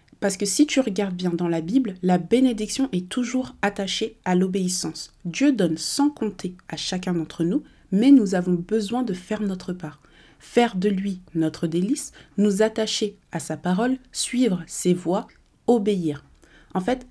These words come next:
aie la certitude que Dieu te donnera au bon moment ce dont tu as besoin, fais ta part et Dieu fera la sienne. Quelle est ta part à toi ? Il y a un verset que j'aime beaucoup, qui m'a vraiment aidé, euh,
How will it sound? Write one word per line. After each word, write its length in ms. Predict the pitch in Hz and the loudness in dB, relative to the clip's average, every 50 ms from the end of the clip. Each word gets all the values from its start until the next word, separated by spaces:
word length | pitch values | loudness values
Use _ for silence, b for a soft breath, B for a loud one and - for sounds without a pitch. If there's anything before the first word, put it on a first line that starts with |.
| _ _ - | _ _ 2
aie 100 | 262 285 | 2 4
la 160 | 294 254 208 | 4 4 2
certitude 920 | 185 - - - 302 320 - - - 302 269 - - - 262 202 175 - - - | 0 -2 -2 -2 -2 -2 -2 0 0 0 0 2 0 0 0 0 -2 -4 -8 -6
que 80 | - 208 | -2 -2
Dieu 320 | 185 180 190 269 294 302 | -2 0 2 2 2 2
te 120 | - - 175 | 2 0 -2
donnera 760 | 151 151 - - 226 269 294 294 247 208 185 - 151 - - _ - | -2 -2 0 2 4 6 6 6 4 4 0 -6 -10 -12 -14 _ -2
au 100 | 170 175 | 0 0
bon 340 | 165 165 180 - 277 339 330 | 0 0 2 6 8 8 8
moment 400 | 302 254 214 196 185 165 180 - _ - | 8 6 4 4 0 0 -2 -6 _ -10
ce 240 | - - - 262 | -8 -2 0 0
dont 240 | 247 202 214 208 196 190 | 2 2 0 -2 -2 -4
tu 280 | - - - - 311 - - | -8 -4 0 0 0 0 -2
as 120 | - 170 160 | -6 -6 -6
besoin, 460 | 151 165 156 151 - 190 254 294 - b b b b b b b b | -6 -6 -8 -6 -4 -4 -6 -6 -6 b b b b b b b b
fais 320 | b - - - 311 302 | b -10 0 4 4 4
ta 160 | 311 - 202 | 4 2 -4
part 400 | 180 185 170 160 175 180 - - - - - - | -4 -4 -6 -8 -8 -8 -10 -14 -20 -12 -8 -6
et 60 | 175 | -6
Dieu 200 | 156 - 226 262 | -4 -2 -2 -2
fera 280 | 254 - 233 214 214 | -2 -2 -4 -4 -4
la 100 | 220 220 | -4 -4
sienne. 320 | 220 - - - 202 175 175 - - _ _ - | -6 -8 -10 -10 -10 -10 -10 -12 -18 _ _ 2
Quelle 220 | - 285 285 269 | 6 8 8 10
est 140 | 277 262 262 | 8 6 4
ta 100 | 226 190 | 2 -2
part 260 | 185 - 214 202 175 | 0 0 0 0 0
à 60 | 160 147 | -2 -6
toi ? 380 | - - - 185 220 - - _ _ - | -10 -8 -6 -6 -6 -6 -8 _ _ -2
Il 80 | 185 | 0
y 60 | 180 | 2
a 60 | 175 165 | 2 2
un 40 | |
verset 300 | 170 175 180 180 - 240 | 0 -2 -4 -6 -6 -8
que 140 | 240 - 185 | -6 -6 -6
j'aime 260 | 180 180 151 143 139 139 - | -4 -4 -4 -6 -6 -8 -8
beaucoup, 380 | - 247 240 247 - 233 285 - _ _ _ | -6 -8 -8 -8 -8 -10 -10 -10 _ _ _
qui 160 | - - 190 | -8 -2 2
m'a 140 | 180 170 160 | 2 2 2
vraiment 360 | 151 156 - 190 226 247 262 | 0 -4 -4 -2 -2 0 0
aidé, 360 | 254 220 196 180 220 233 220 | 0 0 0 0 0 0 0
euh, 40 | 180 | 0